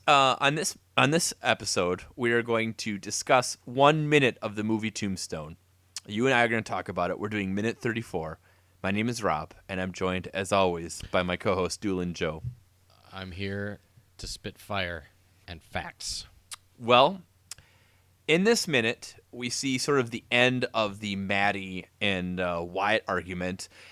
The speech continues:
Speaker 1: and then we go back to the Oriental, and, uh, Wyatt,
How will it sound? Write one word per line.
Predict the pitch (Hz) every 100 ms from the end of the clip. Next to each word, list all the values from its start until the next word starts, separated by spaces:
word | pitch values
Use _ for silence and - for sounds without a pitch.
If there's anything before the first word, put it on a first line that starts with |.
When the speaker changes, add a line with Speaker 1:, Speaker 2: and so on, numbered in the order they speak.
| - 104
Speaker 1:
and | 107
then | 107
we | 110
go | 117 107
back | 98 131 110 -
to | 127
the | 123
Oriental, | 113 110 110 117 113 104 92 90
and, | 98 98 92 90
uh, | 92 87 87 - - -
Wyatt, | 95 123 147 113